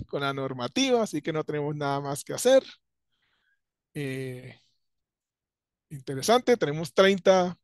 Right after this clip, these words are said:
personas participando. Pues ya, digámoslo así, treinta y uno, aquí está. Vamos a esperar un minutico más para que sigan participando. Y,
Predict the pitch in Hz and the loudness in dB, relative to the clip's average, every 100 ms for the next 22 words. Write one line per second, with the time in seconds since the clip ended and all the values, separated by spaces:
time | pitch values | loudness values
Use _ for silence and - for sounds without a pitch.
0 | _ - - 160 175 - 160 151 - 135 | _ -14 -10 -6 -6 -4 -8 -8 -10 2
1 | 208 254 262 277 _ _ _ _ _ _ | 4 4 2 -4 _ _ _ _ _ _
2 | - 143 139 202 302 330 - _ _ _ | -4 -4 4 6 6 2 -4 _ _ _
3 | _ _ - 165 185 226 226 165 - 214 | _ _ -12 -2 0 2 0 0 -2 -4
4 | 180 139 117 127 139 226 208 - 175 - | -4 -4 -4 -4 0 0 0 0 -2 2
5 | 220 247 262 _ _ _ _ _ _ _ | 0 0 -6 _ _ _ _ _ _ _
6 | _ _ _ _ _ _ _ _ _ 160 | _ _ _ _ _ _ _ _ _ -16
7 | 160 170 156 - 143 151 180 190 175 147 | -10 -8 -8 -2 0 0 0 -2 -4 -6
8 | 185 196 233 320 - - - - _ _ | 0 2 4 2 2 -4 -8 -16 _ _
9 | 160 143 131 143 - 180 190 190 196 175 | -2 -2 -2 -6 -2 2 2 0 -2 -4
10 | - - - - 247 254 294 - _ _ | -4 -8 -4 2 2 2 -4 -8 _ _
11 | _ _ _ _ _ _ _ _ _ _ | _ _ _ _ _ _ _ _ _ _
12 | _ _ _ _ _ _ _ _ _ - | _ _ _ _ _ _ _ _ _ 0
13 | 185 | 0